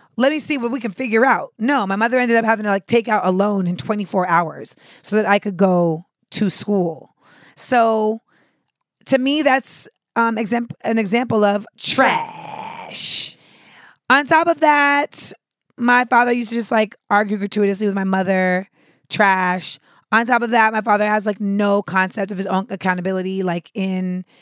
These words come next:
his role of, like, creating shitty situations. Trash. Um, and my father, just for what it's worth, like, has never made it his business to learn me or understand me or be involved in,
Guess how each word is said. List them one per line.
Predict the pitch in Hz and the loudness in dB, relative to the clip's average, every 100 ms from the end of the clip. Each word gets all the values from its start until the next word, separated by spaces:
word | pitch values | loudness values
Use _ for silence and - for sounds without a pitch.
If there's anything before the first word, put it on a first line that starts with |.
| _ _ _ | _ _ _
his | - - 226 208 196 190 170 - - - _ _ _ - | -14 -2 2 2 2 -2 -4 -8 -8 -12 _ _ _ -6
role | 180 208 208 202 | 2 2 2 0
of, | 190 | -2
like, | 185 196 | -2 -2
creating | - 196 190 190 | -2 -2 0 -2
shitty | - 202 185 | -4 -4 -2
situations. | 185 202 180 175 196 185 - _ _ | -4 -2 -2 -2 -2 -4 -8 _ _
Trash. | - 220 190 190 180 180 - - - - _ - | -2 2 2 2 0 -2 -6 -10 -12 -20 _ 0
Um, | 202 196 190 190 190 196 - _ _ _ _ _ _ _ - _ _ _ _ _ _ _ | 2 4 2 0 -4 -8 -14 _ _ _ _ _ _ _ -20 _ _ _ _ _ _ _
and | 277 302 302 | 0 0 2
my | 294 | 2
father, | 285 294 294 | 4 2 2
just | 285 269 | -2 0
for | 269 | 2
what | 254 254 | 2 2
it's | 254 | 0
worth, | 208 254 262 226 | 2 2 0 -2
like, | 226 208 196 196 _ _ _ _ | 2 2 2 -2 _ _ _ _
has | - 233 | -2 0
never | 208 233 240 | 2 2 2
made | 233 226 | 2 0
it | 226 | 0
his | 208 | 0
business | 185 208 220 | 0 0 -2
to | - | -4
learn | 196 196 202 | -2 -2 -2
me | 208 208 | -2 -2
or | 190 | -2
understand | 185 180 - 190 190 | -4 -6 -6 -4 -4
me | 190 185 190 | -2 -4 -4
or | 185 180 175 170 165 165 - _ _ _ _ | -2 -2 0 0 0 -2 -6 _ _ _ _
be | 165 226 | 0 0
involved | 208 208 208 202 196 185 - | 0 2 4 4 2 -2 -6
in, | 214 202 196 190 190 | -4 -2 -2 -2 -4